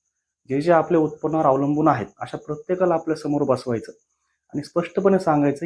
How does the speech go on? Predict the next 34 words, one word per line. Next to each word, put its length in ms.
की 60
आता 240
व्यवसाय 420
सुरू 240
करतोय, 340
नोकरीचा 440
पैसा 300
बंद 240
होणार 320
आहे, 160
त्यामुळं 280
वर्षभर 640
घर 300
खर्चाव्यतिरिक्त 800
इतर 260
पैशाची 420
कोणी 180
मागणी 320
करू 200
नये. 180
कारण 180
आपल्यावर 400
अवलंबून 420
असणारा 280
प्रत्येक 500
व्यक्ती 380
ज्यावेळेस 480
तुम्हाला 240
काही 220
ना 100
काही 140
पैसे 340
मागतो 320
आणि 100